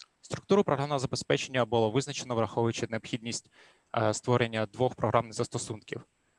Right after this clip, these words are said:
Основний це, е, во-, він більше підходить для адміністраторів, е, як-, які будуть наповнювати, так,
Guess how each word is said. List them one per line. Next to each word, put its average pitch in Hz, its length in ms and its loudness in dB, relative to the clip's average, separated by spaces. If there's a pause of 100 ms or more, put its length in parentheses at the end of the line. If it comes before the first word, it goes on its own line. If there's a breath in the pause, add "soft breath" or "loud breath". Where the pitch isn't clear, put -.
Основний 127 480 -2
це, 110 360 4 (1040)
е, 113 100 2
во-, 117 380 0
він 113 180 -8
більше 110 440 0
підходить 113 400 -2
для 110 100 4
адміністраторів, 170 720 0 (540 soft breath)
е, 110 340 4
як-, - 160 -4
які 110 420 -4
будуть 113 460 -2
наповнювати, 107 520 -2
так, 113 220 -8